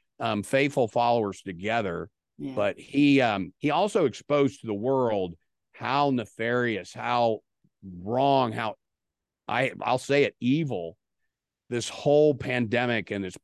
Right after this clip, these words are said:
Speaker 1: the public health face, the pharmaceutical control of this has been. It's enemy action, Katie. In my opinion, it is absolutely one hundred percent enemy action, the enemy, satanic action against the population. Um,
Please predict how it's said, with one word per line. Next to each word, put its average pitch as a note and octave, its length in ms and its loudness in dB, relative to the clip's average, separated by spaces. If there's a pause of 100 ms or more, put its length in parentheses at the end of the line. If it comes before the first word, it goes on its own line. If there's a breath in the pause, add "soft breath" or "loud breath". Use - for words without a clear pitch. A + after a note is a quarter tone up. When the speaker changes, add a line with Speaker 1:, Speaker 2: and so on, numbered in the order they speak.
Speaker 1:
the G#2 140 -6
public C#3 420 0
health B2 260 -2
face, A#2 520 -2 (380)
the G2+ 240 -2 (160)
pharmaceutical C3+ 680 0
control A2+ 600 0
of F#2+ 60 -2
this G2+ 200 -4
has G2+ 240 -8
been. G#2 480 -2 (120)
It's F3 320 0
enemy F3 360 4
action, B2+ 560 -4
Katie. G#2+ 300 0
In G2+ 100 0
my B2+ 160 2
opinion, C#3 460 0
it G2+ 100 -2
is F#2 200 -8
absolutely D3 460 0
one C3 200 -2
hundred C3+ 180 -2
percent A#2+ 400 -4 (360)
enemy C3+ 360 4
action, A2+ 320 -2
the C3 200 4
enemy, A2+ 280 0
satanic C#3 960 -4
action A#2+ 580 -6 (300)
against B2+ 400 -2
the D3 80 -2
population. A#2+ 960 -2 (360 soft breath)
Um, G2 440 -2